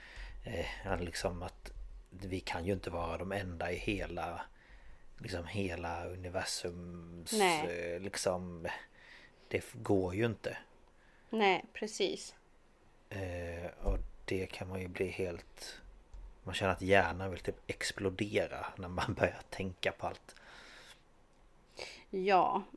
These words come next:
Speaker 2: eh, och, och det här med konspirationer mot regeringen i U S A, det, det är ju liksom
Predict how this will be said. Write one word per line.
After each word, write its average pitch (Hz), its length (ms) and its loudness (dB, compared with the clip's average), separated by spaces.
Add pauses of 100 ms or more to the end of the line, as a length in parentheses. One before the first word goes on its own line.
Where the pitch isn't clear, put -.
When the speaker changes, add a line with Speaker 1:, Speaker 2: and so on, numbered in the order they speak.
(140)
Speaker 2:
eh, 160 280 6
och, 190 180 8 (340)
och 202 80 0
det 247 100 12
här 226 240 8
med 196 300 8
konspirationer 202 720 4
mot 190 360 6
regeringen 175 520 6
i 170 80 2
U 175 160 2
S - 180 -2
A, 170 180 4
det, 170 260 4
det - 200 0
är 165 80 6
ju 160 80 2
liksom - 500 -2